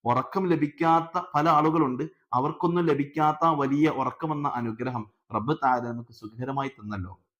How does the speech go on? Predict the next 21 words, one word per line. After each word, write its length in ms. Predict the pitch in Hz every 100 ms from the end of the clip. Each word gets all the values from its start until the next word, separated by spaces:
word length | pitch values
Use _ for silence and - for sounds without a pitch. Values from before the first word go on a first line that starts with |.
| _ _
അപ്പോ 400 | 113 117 151 151 - _
ഉറങ്ങിയതിനു 440 | 110 120 147 156 143
ശേഷം 520 | - 113 104 131 147 _ _ _ _ _ _ _
ഉടൻ 240 | 139 147 160
അൽഹംദുലില്ലാ 760 | 143 - 139 147 143 147 151 139
എന്ന് 160 | 139
പറയാൻ 300 | 135 135 131 131
പറ്റൂല. 340 | 123 156 120 - - -
അതുകൊണ്ടാണ് 440 | 147 143 131 127
എണീറ്റതിന് 520 | 117 127 156 165 147
ശേഷം 340 | 123 117 107 117 - _
രണ്ട് 280 | 127 135 160
കാര്യത്തിന് 440 | 160 123 113 113
ഹംദ് 280 | 110 110 110
പറയുന്നു. 460 | 110 107 104 101 104 _ -
ഒന്ന് 260 | 117 135 160 - _ -
സുഖകരമായ 640 | 120 123 143 139 131 120
ഉറക്കത്തിന്റെ 640 | 120 107 98 113 - 113
പേരിലാണ്, 420 | 107 101 98 90 90 _ _ - 127
രണ്ടാമത്തത് 640 | 147 170 175 175 175 185 - _ -
ഉറങ്ങിക്കഴിഞ്ഞിട്ട് 920 | 127 156 180 165 139 139 131 -